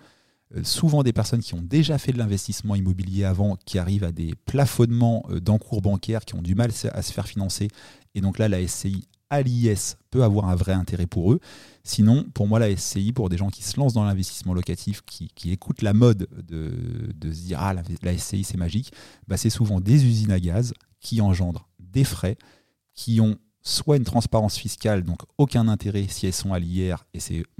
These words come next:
beaucoup de S C I qui sont encore créées, ou soit un vrai intérêt fiscal quand elles sont à l'I S, mais avec des contraintes, je vous l'ai dit, contraintes de cash flow, frais cachés qu'on n'a pas,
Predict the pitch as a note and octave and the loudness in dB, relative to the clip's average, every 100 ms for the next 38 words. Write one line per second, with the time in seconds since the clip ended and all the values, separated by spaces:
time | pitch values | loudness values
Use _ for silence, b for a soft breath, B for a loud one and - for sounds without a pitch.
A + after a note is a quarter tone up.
0 | F2 C#3 C3+ B2+ G2+ - - F#2+ F#2 - | -10 -4 0 4 4 2 -2 -4 -6 -6
1 | F2 E2 - F2+ C#3+ b b b b B2 | -6 -8 -6 -6 -6 b b b b -4
2 | A2+ - G#2+ F#2+ _ A#2 B2+ G#2+ A#2+ G#2+ | -2 0 0 -2 _ 4 4 4 2 2
3 | A2 G#2 - G2 - G#2 F#2+ F2+ - G2 | 0 -2 -2 -6 -2 -2 0 -2 -2 -2
4 | F#2 F2 F2 A2+ - - F#2 G2 C3+ G#2 | -2 -2 -2 -4 -6 -10 -4 2 4 4
5 | F#2+ F2+ D#2 - - G2+ - _ - F2 | 2 0 -4 -4 -4 -4 -8 _ -8 -2
6 | E2 E2 F2+ - _ - A#2 - G#2+ F#2 | -2 -2 -6 -8 _ 0 2 2 -2 0
7 | F2+ E2+ - - F2+ A2+ b b b b | 0 -2 -2 -2 -2 -4 b b b b
8 | - - B2+ - G2+ - G#2+ - F#2 F#2 | -6 0 2 2 2 0 -4 -2 -2 0
9 | G2 | -2